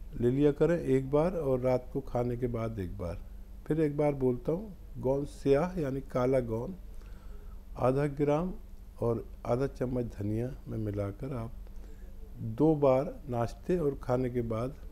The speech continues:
पानी के साथ इस्तेमाल करें, तो आपको फ़ायदा होना चाहिए। आप किसी बहुत चक्कर में ना पड़ें, सिर्फ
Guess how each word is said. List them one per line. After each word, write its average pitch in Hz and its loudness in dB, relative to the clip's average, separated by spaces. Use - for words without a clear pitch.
पानी 127 6
के 131 -2
साथ 110 0
इस्तेमाल 101 -4
करें, 107 -4
तो 120 -4
आपको 117 -4
फ़ायदा 117 0
होना 123 4
चाहिए। 127 2
आप 139 -2
किसी 147 -4
बहुत 143 -6
चक्कर 139 -2
में 143 -2
ना 117 0
पड़ें, 123 -4
सिर्फ 156 2